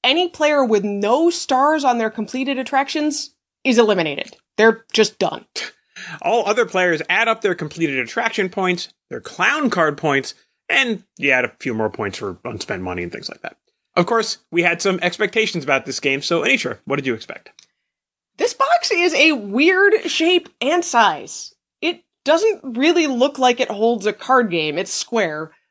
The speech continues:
Speaker 1: but it's so small, what else could be in there? I was also nervous about the player count.
Speaker 2: Bidding games usually benefit from having more players, so I was actually really concerned when I saw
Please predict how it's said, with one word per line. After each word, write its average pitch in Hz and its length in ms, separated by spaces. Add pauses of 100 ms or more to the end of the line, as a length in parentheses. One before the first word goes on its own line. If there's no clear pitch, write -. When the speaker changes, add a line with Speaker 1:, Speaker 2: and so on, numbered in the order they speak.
(120)
Speaker 1:
but 277 260 (340)
it's 294 160
so 392 160
small, 311 460
what 311 140
else 339 240
could 349 160
be 311 180
in 311 140
there? - 320 (1600)
I 233 100
was 294 100
also 339 200
nervous 254 280
about 208 180
the 196 60
player 170 340
count. 147 420 (500)
Speaker 2:
Bidding 294 220
games 262 220
usually 202 280
benefit 160 400
from 165 120
having 151 280
more 135 220
players, 233 360
so 190 100
I 202 60
was 247 100
actually 262 220
really 202 280
concerned 190 520
when 165 100
I 143 120
saw 190 540